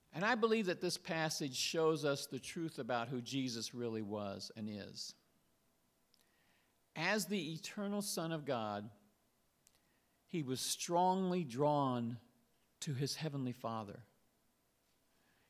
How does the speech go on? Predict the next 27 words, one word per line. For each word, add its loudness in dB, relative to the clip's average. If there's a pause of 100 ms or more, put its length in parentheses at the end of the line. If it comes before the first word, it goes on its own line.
You -2
know, 0
he 2
would 0
go 4
out 2
and -6
spend -4 (140)
hours -4
with -6
him -8 (380)
in -6
prayer, -8 (520)
in, -6 (480)
in -4 (720)
faraway 2
places. -8 (2000)
He 4
was 4
ready 0
to 0
go 4
at -6
twelve 0
years -2
of -4
age, -4